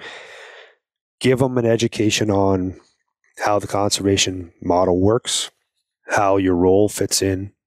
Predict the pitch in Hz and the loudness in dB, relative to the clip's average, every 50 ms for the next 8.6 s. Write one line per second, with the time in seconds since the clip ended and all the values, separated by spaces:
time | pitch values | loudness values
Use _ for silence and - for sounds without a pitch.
0 | _ _ - 101 95 92 90 90 87 85 80 80 80 80 - - _ - 98 95 | _ _ -6 -2 -2 0 0 0 0 0 0 -2 -4 -6 -8 -10 _ 0 0 2
1 | 87 80 - 90 90 85 90 82 - - - 90 80 76 78 76 - - _ _ | 2 0 -2 -2 -4 -4 -2 -4 -2 -2 0 2 2 2 0 -2 -6 -12 _ _
2 | _ _ _ _ _ _ _ _ - 87 82 78 78 78 78 - _ - 90 87 | _ _ _ _ _ _ _ _ -4 -4 -2 -2 -4 -6 -8 -10 _ -4 -2 0
3 | 87 85 80 - - 90 - - - - 92 87 85 80 80 82 87 87 87 85 | 0 0 0 0 0 -2 -2 -2 -4 -4 -4 -4 -4 -6 -4 -2 0 0 0 0
4 | 85 87 87 87 - - - _ _ _ - - - - - - - - 107 95 | -2 -4 -4 -4 -6 -8 -8 _ _ _ -20 -20 -20 -20 -20 -20 -10 -4 -2 -2
5 | 87 87 82 - - - - - - - 95 90 - - - 87 90 - - - | -2 -2 -2 -2 -2 0 0 0 0 -2 -2 -4 -4 -4 -2 -2 -2 -2 -2 -2
6 | 90 87 - - 90 92 82 - 82 85 90 92 - - _ _ _ _ _ _ | -2 0 0 -2 -4 -4 -4 -4 -2 0 0 0 -2 -4 _ _ _ _ _ _
7 | _ _ _ _ - 101 90 87 87 78 80 82 82 - 82 - 87 85 - - | _ _ _ _ -4 -2 0 0 0 2 2 2 0 0 -2 -2 -4 -2 -2 -2
8 | - - - - - - - - - - - | -2 -2 -4 -4 -6 -8 -6 -4 -4 -4 -4